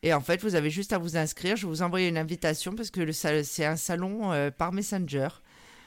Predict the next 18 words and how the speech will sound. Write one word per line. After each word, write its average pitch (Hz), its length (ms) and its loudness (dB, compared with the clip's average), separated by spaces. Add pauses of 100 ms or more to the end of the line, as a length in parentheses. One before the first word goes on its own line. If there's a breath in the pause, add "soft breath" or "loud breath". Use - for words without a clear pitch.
(360 loud breath)
Donc, 160 280 -4
évidemment, 156 400 2
on - 20 -2
ne 180 60 -4
pourra 143 200 0
pas 165 200 2
être 160 180 -2
une 139 100 -4
trentaine, 175 540 -2
hein. 170 140 -2
Donc, 135 400 -6
euh, 143 40 0
il 135 60 0
y 135 40 0
a 135 80 0
déjà 151 280 -2
certains 147 440 -4
inscrits 185 600 -4